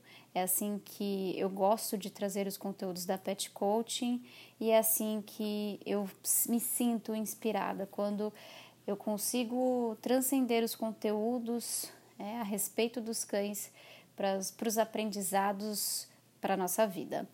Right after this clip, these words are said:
E quando eu falo que mais importante que o tempo é a direção,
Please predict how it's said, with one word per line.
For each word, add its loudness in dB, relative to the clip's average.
E 2
quando 6
eu 6
falo 4
que -6
mais 2
importante 0
que 0
o 0
tempo -2
é 2
a -2
direção, 4